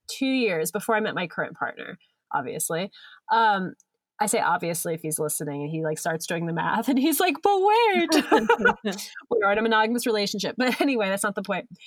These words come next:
Speaker 1: So, and I dated two Capricorns in the same year. And, um, one, like, yeah, so it, neither, neither turned out well. We'll just leave it at that.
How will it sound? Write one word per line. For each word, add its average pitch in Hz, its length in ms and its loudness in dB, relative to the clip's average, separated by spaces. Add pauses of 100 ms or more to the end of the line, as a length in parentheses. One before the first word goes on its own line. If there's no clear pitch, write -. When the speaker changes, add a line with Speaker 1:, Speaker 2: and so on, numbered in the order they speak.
(260)
Speaker 1:
So, 233 440 0 (120)
and 233 180 0
I 233 80 4
dated 240 280 0
two 220 340 0
Capricorns 160 640 -2
in 165 60 -10
the 151 80 -6
same 143 240 -4
year. 135 320 -8
And, 185 240 -4 (520)
um, 185 420 0 (220)
one, 233 480 2
like, 240 360 0 (1500)
yeah, 226 200 0
so 220 180 0
it, 240 160 0
neither, 320 400 0
neither 320 320 0
turned 269 300 0
out 214 220 4
well. 165 360 -2
We'll 226 120 2
just 262 180 0
leave 247 120 2
it 226 60 2
at 208 120 -2
that. 170 180 -2